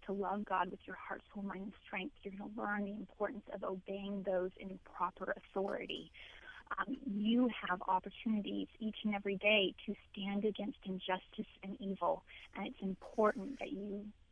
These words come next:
defend the weak and protect them." And so we started going through each aspect of the code and looking for it in the stories we were reading, and then looking at our everyday life, going, "How can you live this out now?"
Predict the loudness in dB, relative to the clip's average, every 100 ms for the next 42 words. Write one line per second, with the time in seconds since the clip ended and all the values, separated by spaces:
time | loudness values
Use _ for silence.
0 | -16 -8 -8 0 2 4 2 0 0 0
1 | 0 -6 -6 -8 -6 -6 -6 -8 -8 -8
2 | -6 -6 0 2 2 6 8 8 6 4
3 | 4 4 2 0 0 -2 -6 0 0 2
4 | -2 -2 -8 -8 2 10 12 12 6 -2
5 | -6 -6 -8 -10 0 4 4 2 -2 0
6 | 8 8 8 6 8 8 12 12 10 0
7 | 0 0 2 6 6 6 6 6 6 4
8 | 0 -2 -6 -4 0 2 4 6 6 6
9 | 2 -4 -16 -20 -14 2 2 2 4 4
10 | 4 2 2 4 2 2 4 4 2 2
11 | 0 0 -4 -6 -6 -2 2 6 4 2
12 | -4 -2 2 2 2 0 -2 -2 0 0
13 | 0 -2 -2 -2 -6 0 0 0